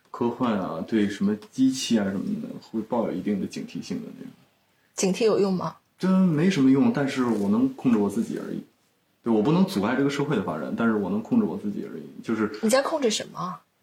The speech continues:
Speaker 2: 你到
Speaker 1: 不可能是恐惧吧？我也不知道。对，但我只是不想跟一些科技的东西离得太近，会让我没有安全感。
Speaker 2: 你怕，
Speaker 1: 我感觉
Speaker 2: 你怕什么会被剥夺掉呢？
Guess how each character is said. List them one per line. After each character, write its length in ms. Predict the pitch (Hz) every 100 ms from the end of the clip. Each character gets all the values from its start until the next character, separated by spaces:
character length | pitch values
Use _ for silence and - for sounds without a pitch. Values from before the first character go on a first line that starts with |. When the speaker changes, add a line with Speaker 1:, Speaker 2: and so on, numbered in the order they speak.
| _
Speaker 2:
你 100 | 175
到 140 | 170
Speaker 1:
不 60 | 147
可 60 |
能 140 | 123 127
是 60 |
恐 200 | 127 107
惧 160 | 98 107
吧？ 180 | 98 85
我 140 | 104
也 60 | 123
不 80 | 110
知 120 | 110
道。 240 | 110 - - - - -
对， 160 | 117 107
但 180 | 156 131
我 80 | 98 -
只 140 | -
是 80 | 104
不 120 | 135 143
想 260 | 104 95
跟 280 | 92 117 120 - - - - _
一 120 | 117
些 380 | 110 117 120 127 - - _ _ _ _
科 240 | - - 139
技 140 | 131
的 80 | 113
东 140 | 117
西 60 | 113
离 140 | 104
得 80 | 113
太 160 | 113 110
近， 300 | - 117 - - _ _ -
会 100 | 139
让 140 | 120
我 40 | 98
没 100 | 107
有 80 |
安 140 | 110 107
全 200 | 101 87
感。 120 | - - _ _ _ _ _
Speaker 2:
你 160 | 220
怕， 180 | 196 -
Speaker 1:
我 60 | -
感 80 | 226
觉 60 |
Speaker 2:
你 80 | 214
怕 260 | 208 269 240
什 180 | 196
么 120 | 180 220
会 140 | 247
被 140 | 208
剥 180 | 190 185
夺 160 | 180 147
掉 220 | 156 151
呢？ 140 | -